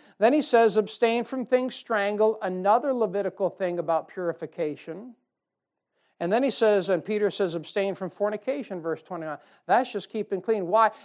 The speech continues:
Because the Gentiles were known for their loose living. And he's saying, "Look, it's time for you to fly right and fly straight.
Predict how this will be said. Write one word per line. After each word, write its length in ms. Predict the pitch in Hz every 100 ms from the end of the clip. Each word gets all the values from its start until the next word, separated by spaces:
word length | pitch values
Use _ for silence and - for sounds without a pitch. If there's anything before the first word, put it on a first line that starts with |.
| _
Because 400 | 226 - 226 151
the 100 | 196
Gentiles 1080 | 147 151 269 320 320 - 277 277 269 262 196
were 120 | 220
known 520 | 208 226 226 226 220
for 160 | - 175
their 120 | 165
loose 400 | 165 240 247 -
living. 380 | 214 202 143 117 _ _ _ _ _ _ _ _ _ _ _ _ _ _ _ -
And 120 | 160
he's 80 | -
saying, 160 | 170
"Look, 480 | 147 151 - 233 -
it's 160 | 202 -
time 240 | 214 190
for 140 | - 170
you 180 | 185
to 80 | 160
fly 380 | 143 - 190 208
right 340 | 202 202 220
and 100 | -
fly 300 | - 180 190
straight. 420 | 190 - 147 135